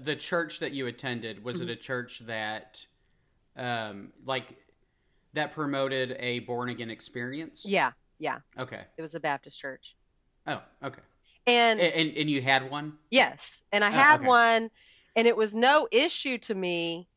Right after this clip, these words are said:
Speaker 2: until I learned about Calvinism. And then, of course, if you're from a dysfunctional, chaotic, alcoholic home and someone tells you some people are chosen and some aren't, you're, of course, gonna think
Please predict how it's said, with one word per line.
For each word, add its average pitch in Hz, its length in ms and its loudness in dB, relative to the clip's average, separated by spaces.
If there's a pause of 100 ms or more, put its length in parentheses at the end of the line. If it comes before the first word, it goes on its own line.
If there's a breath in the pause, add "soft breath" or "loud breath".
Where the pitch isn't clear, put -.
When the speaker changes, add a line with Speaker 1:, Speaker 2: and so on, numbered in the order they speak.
(920)
Speaker 2:
until 269 480 0
I 285 120 10
learned 214 280 4
about 190 240 0
Calvinism. 170 840 2
And 180 160 -4
then, 226 200 4
of 185 180 -2
course, 269 560 2
if 185 160 -2
you're 208 140 2
from 294 280 4
a 262 80 4
dysfunctional, 208 760 0
chaotic, 180 500 2
alcoholic 165 480 -2
home 196 240 -2
and 160 80 -6
someone 160 300 -6
tells 165 260 -8
you 160 80 -10
some 160 300 -2
people 170 260 -10
are 160 80 -6
chosen 160 420 -8
and 143 140 -10
some 151 220 -8
aren't, 175 280 -4
you're, 170 240 -8
of 170 160 -8
course, 190 360 -8
gonna 147 180 -10
think 147 240 -10